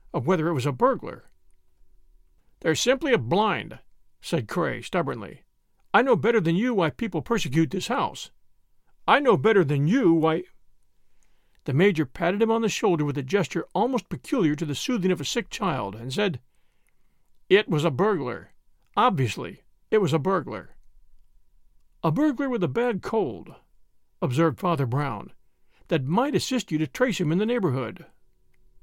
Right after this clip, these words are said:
The major shook his head in a somber manner. "He must be far beyond trace now, I fear,"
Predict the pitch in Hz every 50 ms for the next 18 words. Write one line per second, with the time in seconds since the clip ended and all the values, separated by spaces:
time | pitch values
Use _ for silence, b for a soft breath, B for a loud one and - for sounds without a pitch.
0 | - - - - b b b b b b b _ 151 127 156 214 240 196 175 160
1 | - - - 247 - 254 214 - 151 175 180 170 175 160 139 - - 220 226 220
2 | 185 175 170 156 165 165 165 127 - - - - _ _ _ _ _ _ _ _
3 | _ _ _ _ _ _ - 214 240 240 190 - - 160 123 - - - 196 240
4 | 262 220 170 196 214 214 180 - - - - 214 165 - - 185 190 214 202 156
5 | 101 117 127 - - 147 123 101 82 - -